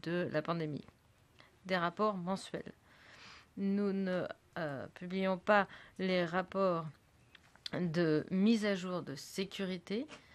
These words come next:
mais c'est effectivement une question de ressources. Mais il n'empêche que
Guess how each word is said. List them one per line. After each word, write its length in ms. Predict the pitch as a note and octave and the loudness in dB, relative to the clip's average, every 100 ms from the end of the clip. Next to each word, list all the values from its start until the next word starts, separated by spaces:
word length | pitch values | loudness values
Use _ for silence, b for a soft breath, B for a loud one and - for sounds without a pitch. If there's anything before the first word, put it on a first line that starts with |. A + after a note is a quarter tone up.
| b b b - _ | b b b -20 _
mais 320 | F#3 G3+ B3+ | 0 4 4
c'est 260 | - - G#3 | 2 -2 -2
effectivement 420 | G#3+ A#3+ A#3 B3 | -2 -2 0 0
une 80 | C#4+ | 0
question 460 | - - A#3 B3 A#3+ - | -2 -4 -2 -2 -4 -6
de 100 | G3 | -2
ressources. 540 | F#3+ F3+ F3 - - - G3 | 0 -2 -8 -10 -14 -12 -4
Mais 300 | F3+ A#3 C4 | 2 2 2
il 100 | F3 | 0
n'empêche 340 | E3+ F#3+ A3+ | 0 0 0
que 240 | - F3 | 0 -2